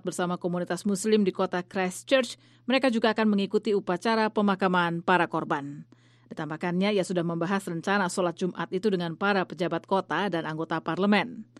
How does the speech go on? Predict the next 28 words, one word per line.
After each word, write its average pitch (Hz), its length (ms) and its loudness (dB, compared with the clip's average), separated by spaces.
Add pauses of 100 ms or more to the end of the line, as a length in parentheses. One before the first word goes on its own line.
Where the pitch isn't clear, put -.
(300)
Sholat 156 320 -6
Jumat, 165 240 -4 (640)
sholat 196 320 2
Jumat 175 240 0
itu 180 160 0
akan 196 240 2
dilangsungkan 180 480 0
di 175 160 2
Hagley 180 400 0
Park, 202 320 -2
satu - 320 -4
ikon 180 400 -2
kota 170 320 -2
yang 190 160 -2
terletak 175 400 -4
di 180 160 -2
seberang 175 400 -2
Masjid 165 240 -4 (160)
Al-Nur, 170 480 0 (320)
di 254 80 2
mana 262 160 6
sedikitnya 233 400 0
empat 202 320 2
puluh 180 240 6
dua 170 160 4
orang 175 160 -2
tewas 160 320 -4
dibunuh. 160 560 -4